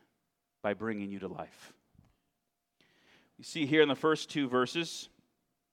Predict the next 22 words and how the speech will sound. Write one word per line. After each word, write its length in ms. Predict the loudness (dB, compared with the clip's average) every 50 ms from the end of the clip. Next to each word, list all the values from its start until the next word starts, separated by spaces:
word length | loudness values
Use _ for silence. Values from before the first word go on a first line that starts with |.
| _ _ _ _ _ _ _ -16 -14
Ezekiel 460 | -12 -8 -4 -4 -2 -2 0 0 0
is 120 | 0 0
walking 420 | 2 4 6 6 6 4 0 -2 0
amongst 440 | 2 2 2 2 2 -2 -8 -8
these 220 | -8 -8 -8 -8 -4
very 420 | 0 2 4 4 4 4 2 0 -2 -10 -20 -20 -20 -20 -20 -20 -20 -20 -20 -10 0
dead, 400 | 6 8 8 8 8 6 2 0 -2 -6 -20 _ _ _ _ _ _ _ _ _ _ _ _ _ _ _ _ _
very 540 | 2 4 4 4 4 4 2 0 0 -2 -6 -10 -18 _ _ _ _ -18
dry, 720 | -14 -2 4 8 8 8 10 10 10 10 8 8 6 2 -2 -6
we're 100 | -10 -8
told 220 | -4 -2 -4 -2
at 60 | -2
the 80 | 0 0
end 100 | 0 0
of 60 | 0
verse 200 | 0 -2 -2 -4
two, 400 | -8 -6 -2 -2 0 -2 -2 -4 -8 _ _ _ _ _ _ _ _ _ _ _ _ 4
bones. 600 | 6 6 6 6 2 -2 -6 -10 -12 -14 -14 -16 -18 _ _ _ _ _ _ _ _ _ _ _ _ _ _ _ _ _ _ _ _ _ _ _ _ _
And 400 | 2 4 6 6 6 6 4 4
the 80 | 4 4
word 380 | 6 6 6 6 6 4 0 -4
dry 680 | -10 -2 4 8 8 10 10 10 10 8 8 6 4 2